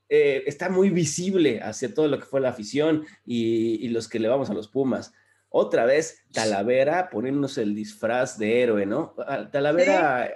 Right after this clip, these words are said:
Speaker 1: actuación espectacular. ¿O eres quisquillosa como Juan y también le pondríamos ahí unos puntos en contra por esa que,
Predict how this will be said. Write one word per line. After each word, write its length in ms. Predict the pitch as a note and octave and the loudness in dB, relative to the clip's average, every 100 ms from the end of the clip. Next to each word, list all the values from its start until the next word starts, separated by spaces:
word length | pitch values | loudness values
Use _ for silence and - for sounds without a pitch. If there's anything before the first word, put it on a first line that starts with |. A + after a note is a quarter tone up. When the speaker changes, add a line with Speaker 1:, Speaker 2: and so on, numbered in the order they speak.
| - | -8
Speaker 1:
actuación 400 | A2 A#2 B2 E3+ | -8 -6 -2 -2
espectacular. 840 | F3+ D#3 D#3 A#2+ B2+ E3 G#3 - - _ - | -2 -4 -6 -2 0 2 0 -4 -18 _ 2
¿O 180 | C#3+ G3 | 4 4
eres 160 | G3 | 2
quisquillosa 800 | - D#3+ - C3 C3 E3 E3+ F3+ | 0 -2 0 -4 2 2 2 0
como 200 | B2+ B2 | 0 -2
Juan 300 | A#2+ C#3+ D#3+ | 0 0 0
y 60 | D#3 | 0
también 340 | B2 C3+ D3 | 0 0 0
le 80 | C#3+ | -2
pondríamos 480 | C3 B2 C#3 C#3+ B2+ | -4 -2 0 -2 -2
ahí 80 | |
unos 140 | C#3 C#3+ | -2 -2
puntos 260 | B2 C#3 | -4 -2
en 140 | B2 A2 | -2 -2
contra 340 | C3+ C3+ C3+ | -2 -2 -2
por 140 | A#2+ C3+ | 0 0
esa 200 | D#3 - | 0 -2
que, 340 | A#2 F#2 | -2 -2